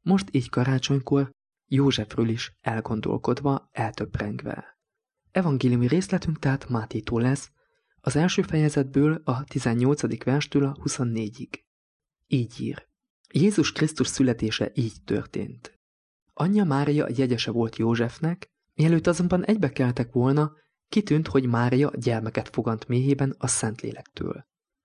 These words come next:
A férje, József igaz ember volt.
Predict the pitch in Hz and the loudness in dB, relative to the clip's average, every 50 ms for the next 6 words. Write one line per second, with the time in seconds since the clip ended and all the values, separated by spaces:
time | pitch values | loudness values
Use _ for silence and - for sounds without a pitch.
0 | _ _ _ - 127 - - 208 220 220 - 175 165 147 131 151 151 143 135 - | _ _ _ -4 -4 2 4 4 4 4 4 4 4 4 4 4 4 4 2 2
1 | 131 131 - - 143 123 123 117 - 113 110 110 107 113 107 117 123 120 117 107 | -2 -2 0 -2 0 2 2 0 0 0 -2 0 -2 -4 -4 -4 -2 -2 -2 -2
2 | 110 - - - - | -2 -6 -12 -18 -20